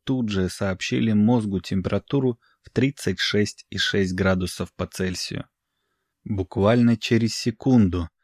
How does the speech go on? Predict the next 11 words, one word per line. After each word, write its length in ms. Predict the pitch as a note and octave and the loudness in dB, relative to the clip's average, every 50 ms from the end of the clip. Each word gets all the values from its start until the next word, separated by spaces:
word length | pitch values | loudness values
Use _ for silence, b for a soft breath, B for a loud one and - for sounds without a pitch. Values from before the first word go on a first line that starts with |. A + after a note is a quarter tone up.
| _ _ _ _ | _ _ _ _
спина 500 | - - - - G2+ G#2+ A#2 C3 C#3 B2+ | -20 -18 -8 -2 0 2 4 4 2 2
Титана 600 | - - A#2 G#2+ - - A#2+ C3 B2+ G#2+ G2+ G2+ | 0 -2 -4 -4 0 0 2 2 4 2 2 0
тяжко 560 | - - - - G#2 A2+ A2 - - - F#2+ | -2 -4 -4 -2 -2 -2 -4 -6 -6 -8 -6
покачнулась, 1000 | - - G2 - - G2+ - - - A#2 A#2+ C#3 C#3 A#2+ G#2 F#2+ F2 - - - _ _ _ _ _ _ _ - | -4 -4 -4 -2 -2 -4 -4 -2 0 2 4 4 4 4 4 2 0 -2 -6 -14 _ _ _ _ _ _ _ -6
а 120 | - G2+ | -2 0
разговорный 720 | G2 G2 F2+ F2+ F2 F#2+ F#2+ G#2+ B2 A#2+ G#2+ G2+ G2 G2+ G#2 | 0 0 0 2 0 2 2 4 4 4 4 4 2 2 0
аппарат 600 | - G2 G2 - - G2 F#2 G#2 B2 A2+ G2 _ _ _ _ _ _ _ | -2 -4 -6 -2 -2 0 2 2 2 0 -2 _ _ _ _ _ _ _
издал 480 | - - F#2+ F#2 F2+ F2 F2+ F2+ F2+ F2+ | -6 -4 -2 -2 0 2 2 2 2 2
эффект 420 | E2+ - - - A#2 A2+ - - _ | 0 -2 -2 0 0 0 0 -4 _
тяжёлого 600 | - - G2 F2 E2 F2+ F2+ F2 F2 F2 F2 F2 | -2 -2 0 0 2 0 0 2 0 0 0 -2
вздоха. 680 | E2+ F#2 F2+ F2 F2 F#2 F#2 F2 - - - F#2+ E2+ | -2 -4 -4 -2 0 2 2 2 0 -2 -4 -4 -4